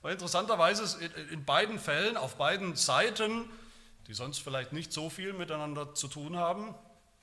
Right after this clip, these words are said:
ist die Taufe deshalb heilig, weil sie den Glauben der Täuflinge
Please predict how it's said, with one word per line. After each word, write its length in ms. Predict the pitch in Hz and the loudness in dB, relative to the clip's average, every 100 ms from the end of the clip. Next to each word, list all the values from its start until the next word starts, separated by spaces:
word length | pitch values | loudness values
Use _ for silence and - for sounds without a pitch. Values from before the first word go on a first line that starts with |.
| _ _ _ _ _ _ _ - | _ _ _ _ _ _ _ -14
ist 180 | 151 143 | -12 -10
die 60 | |
Taufe 320 | 139 131 131 127 | -6 -4 -2 -4
deshalb 380 | 170 185 143 | -4 -2 -2
heilig, 580 | - 117 160 202 - - - _ - - - - - - - - - - - - - - - - - - - | -2 -2 -2 -6 -8 -12 -18 _ -20 -20 -20 -20 -20 -20 -20 -20 -20 -20 -20 -20 -20 -20 -20 -20 -20 -20 -10
weil 160 | 117 135 | -6 -6
sie 80 | |
den 160 | 135 143 | -4 -4
Glauben 600 | 135 117 127 156 220 185 - - - - - - - - - - - - - - - - | -4 -4 -4 -6 -8 -12 -20 -20 -20 -20 -20 -20 -20 -20 -20 -20 -20 -20 -20 -20 -20 -14
der 80 | - | -8
Täuflinge 580 | 123 127 135 151 180 | -6 -6 -6 -6 -6